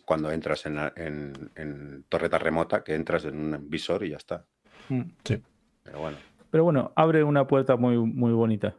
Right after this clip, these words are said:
Speaker 3: Sí.
Speaker 2: esto de la cámara.
Speaker 3: Lo que pasa que lo, lo comenta Dark High Tide, ¿no? Que tendrían que poner esta cámara en las torretas remotas.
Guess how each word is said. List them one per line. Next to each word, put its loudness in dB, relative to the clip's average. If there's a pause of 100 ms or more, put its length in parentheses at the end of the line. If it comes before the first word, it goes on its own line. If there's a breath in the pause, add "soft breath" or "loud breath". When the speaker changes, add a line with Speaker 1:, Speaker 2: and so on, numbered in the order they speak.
(100)
Speaker 3:
Sí. -2
Speaker 2:
esto -2
de 0
la -2
cámara. -4 (560 loud breath)
Speaker 3:
Lo 4
que 6
pasa 4
que 0
lo, 2
lo 0
comenta 2
Dark -2
High -4
Tide, 0
¿no? -2
Que 2
tendrían 4
que -2
poner -4
esta -2
cámara -2
en 0
las -4
torretas -6
remotas. -12